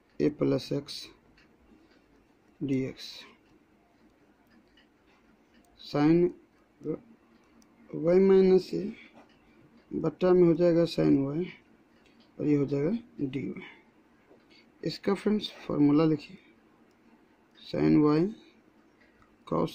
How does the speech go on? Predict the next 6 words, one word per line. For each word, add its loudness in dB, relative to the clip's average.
a -10
minus 2
cos -4
y 0
sin 0
a -4